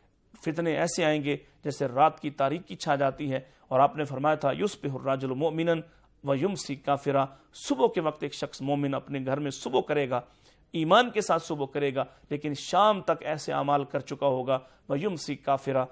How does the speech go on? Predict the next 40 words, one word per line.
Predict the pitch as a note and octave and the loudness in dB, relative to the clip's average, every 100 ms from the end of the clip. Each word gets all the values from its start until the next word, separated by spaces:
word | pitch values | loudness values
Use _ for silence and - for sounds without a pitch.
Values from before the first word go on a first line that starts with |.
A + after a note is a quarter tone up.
| - _ | -8 _
کہ | D3 | -6
وہ | C3+ | -4
کفر | - G#3 D#3 | -4 0 0
پر | - C3+ | 2 -2
چلا | - C3+ | -2 -2
جا | B2+ C3+ | 0 -2
چکا | - - | -4 -4
ہوگا، | C3+ B2 B2 B2 - - - | -2 -2 -4 -4 -6 -20 4
او | F3 F3 | 6 6
یمسی | E3+ A3+ F3+ G3+ | 2 -2 -2 -4
کافرا | - E3+ G3 A#3 A#3 B3+ - _ _ _ _ _ _ _ | 4 4 4 4 2 0 -8 _ _ _ _ _ _ _
ویصبح | D#3+ F#3+ B3+ - F3+ E3 B2 | 0 2 0 0 0 0 0
کافر، | C#3 C3 C#3+ | 0 0 0
او | D#3 D#3+ | 2 2
یمسی | F3 A#3+ F3+ F3 | 2 -2 -4 -4
مؤمنا | F3+ A3+ B3 C4 B3 - _ | -2 0 4 4 2 -12 _
ویصبح | F#3 A3 C4+ F#3 G3+ F3 | -2 2 0 2 0 2
کافرا، | - C#3+ D3+ C#3+ - - _ - | 2 2 2 0 0 -8 _ -8
یا | C3+ D#3+ E3 | 4 8 8
رات | B2 B2+ D3+ G#3 - | 6 6 8 8 6
کے | F3+ | -2
وقت، | D3+ D3+ | -2 -4
شام | - - D#3 | -4 2 2
کے | D#3+ D#3 | 2 -6
وقت | C#3+ - | -6 -6
تو | |
مومن | C3 C3+ F3+ A3 | -2 2 2 2
سویا | - D3+ D3 | 0 2 2
ہوگا | C3 B2 C3 - - _ | 2 -2 -4 -4 -14 _
لیکن | C#3 C#3 C#3+ | -4 -4 -6
صبح | - G3 F3 | -4 -2 0
اٹھنے | C#3+ C#3+ C#3 | -2 -2 -6
سے | - | -6
پہلے | - C#3+ C3+ | -4 -2 -2
پہلے | C3+ C3 B2+ B2 _ - | -4 -4 -6 -8 _ -8
وہ | C#3 | -8
کافر | - D3+ D3+ C#3 | 0 0 0 -2
ہو | B2 | -4
چکا | B2 B2 | -6 -6
ہوگا۔ | C3 A#2+ C3 | -4 -2 -2